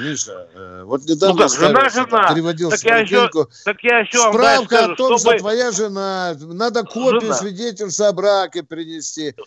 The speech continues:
Speaker 2: Не,
Speaker 1: Это в
Speaker 2: не
Speaker 1: каком
Speaker 2: копия, а
Speaker 1: случае?
Speaker 2: по-, по-, по-, подлинник, подлинник даже принести, который у них есть в личном деле.
Speaker 1: Ну,
Speaker 2: Алло.
Speaker 1: ну, ну,
Speaker 2: Да.
Speaker 1: мало какая дурь тётки всплетёт.
Speaker 2: Да вот,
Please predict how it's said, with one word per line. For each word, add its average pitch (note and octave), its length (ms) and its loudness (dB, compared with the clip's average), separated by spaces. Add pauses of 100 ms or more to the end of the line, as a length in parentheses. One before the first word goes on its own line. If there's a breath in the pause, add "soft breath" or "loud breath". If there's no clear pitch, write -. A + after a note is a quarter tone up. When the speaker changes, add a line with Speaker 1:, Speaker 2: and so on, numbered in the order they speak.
Speaker 2:
Не, E3 160 -2
Speaker 1:
Это - 160 4
в - 20 4
Speaker 2:
не A3 80 2
Speaker 1:
каком F3+ 220 2
Speaker 2:
копия, A3 320 4
а E3 120 6
Speaker 1:
случае? F3 260 4 (100)
Speaker 2:
по-, A#3 260 2
по-, - 80 -20
по-, A3 280 2 (460)
подлинник, D3 440 -14
подлинник F3+ 640 -4
даже C3 280 -8
принести, C#3+ 800 -10
который F#3 360 0
у E3 100 -4
них F3+ 240 -4
есть E3+ 280 -2
в - 40 -20
личном - 380 -16
деле. F#2+ 260 -14 (1080 soft breath)
Speaker 1:
Ну, G2 440 -14
Speaker 2:
Алло. A2+ 240 -12
Speaker 1:
ну, G#2+ 320 -4 (100)
ну, C3+ 220 4
Speaker 2:
Да. E3 40 6
Speaker 1:
мало G#3 280 4
какая A3 400 2
дурь D3+ 640 -2
тётки D3+ 540 -6
всплетёт. D#3 500 -10
Speaker 2:
Да D#3+ 100 2
вот, F#3 400 -2